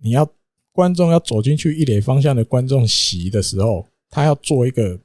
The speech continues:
蛮大一片的，全部用红砖砌成的地板。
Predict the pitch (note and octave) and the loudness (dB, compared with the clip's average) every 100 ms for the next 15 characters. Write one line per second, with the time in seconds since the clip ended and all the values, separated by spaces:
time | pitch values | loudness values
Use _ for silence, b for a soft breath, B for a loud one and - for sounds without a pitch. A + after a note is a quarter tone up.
0 | _ G2+ G2+ A#2+ C#3 A#2+ G#2+ - B2 F#2 | _ -2 -2 0 0 -2 -4 -2 -2 -2
1 | F2 - A#2 A#2+ C3 B2 - G2 G#2+ B2+ | -6 -6 -4 -2 -2 -2 -4 -6 -4 -2
2 | A#2+ B2 - B2 G2+ F2+ F#2+ - G2 - | -2 -2 -4 -4 -4 -6 -6 -6 -10 -10